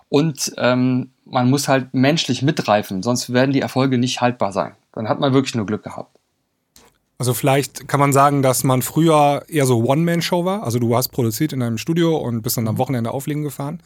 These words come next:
Speaker 1: Mhm.
Speaker 2: Und heutzutage ist das so, dass es eigentlich über Teamwork funktioniert. Also
Speaker 1: Ja.
Speaker 2: du hast ein Team im Studio und du hast ein Team, das mit dir von Gig zu Gig fährt. Und dann hast du noch ein Management-Team,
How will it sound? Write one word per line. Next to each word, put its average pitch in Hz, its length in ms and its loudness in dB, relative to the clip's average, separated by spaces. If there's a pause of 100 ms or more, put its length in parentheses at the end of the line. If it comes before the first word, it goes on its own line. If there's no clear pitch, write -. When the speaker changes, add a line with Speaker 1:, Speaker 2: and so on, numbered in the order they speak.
Speaker 1:
Mhm. 165 260 -4 (260)
Speaker 2:
Und 127 240 -2
heutzutage 147 540 0
ist 139 100 0
das 139 160 -2
so, 139 180 2
dass 135 180 0
es 123 120 -2
eigentlich 127 340 -4
über 120 200 -2
Teamwork 120 440 -2
funktioniert. 104 480 -8
Also 113 320 -2 (120)
Speaker 1:
Ja. 90 160 -6
Speaker 2:
du 123 80 -2
hast 120 160 -4
ein 123 100 -2
Team 175 380 0
im 151 120 0
Studio 175 540 2
und 123 280 -4
du 127 100 2
hast 131 240 -2
ein 127 140 -4
Team, 165 340 0
das 131 160 -2
mit 131 180 -2
dir 123 420 2 (240)
von 120 200 -4
Gig 139 200 -4
zu 113 120 -2
Gig 143 200 -4
fährt. 123 360 -4
Und 117 240 -6
dann 113 80 0
hast - 160 0
du 131 40 0
noch 120 140 -2
ein 120 60 0
Management-Team, 131 720 0